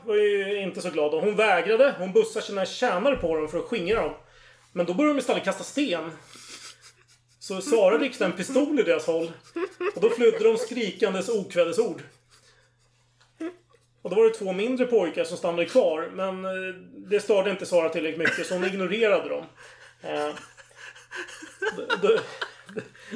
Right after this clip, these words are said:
då började hon och hennes hushållerska gå ner för en klippa medan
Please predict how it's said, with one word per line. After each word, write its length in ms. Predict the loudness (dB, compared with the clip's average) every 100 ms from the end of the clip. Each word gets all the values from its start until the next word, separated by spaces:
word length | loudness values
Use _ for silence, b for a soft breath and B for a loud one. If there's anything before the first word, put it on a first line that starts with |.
| -14 B B B
då 80 | -2
började 600 | 4 4 6 4 2 2 2
hon 260 | 0 0
och 180 | -4 -4
hennes 300 | -4 -4 -2
hushållerska 800 | -2 0 0 0 -4 0 2 2
gå 120 | 0
ner 120 | -2
för 120 | -2 -4
en 60 |
klippa 440 | -4 -6 -2 2 2
medan 220 | 2 -2